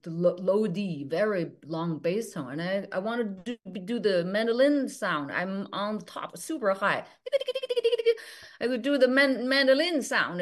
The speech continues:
very tinkly, and then, or I want to become a rhythmic guitar in the middle. So there's,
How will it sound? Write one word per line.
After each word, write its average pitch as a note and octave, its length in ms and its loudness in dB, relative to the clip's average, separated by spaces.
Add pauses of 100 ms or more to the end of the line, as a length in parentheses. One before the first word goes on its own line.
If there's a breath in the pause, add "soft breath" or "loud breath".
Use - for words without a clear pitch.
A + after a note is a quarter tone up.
(100)
very B3+ 420 2
tinkly, C4+ 480 -4 (380 loud breath)
and C4+ 160 0
then, D#4 100 4
or D#4+ 180 6
I C#4 60 6
want D#4+ 320 2
to - 80 -20
become D4 320 0
a C#4+ 100 8
rhythmic D4 480 0
guitar C#4+ 380 0
in C4 80 0
the B3+ 60 -4
middle. C4 360 -2 (1000 loud breath)
So D4 320 -2
there's, F#4+ 300 0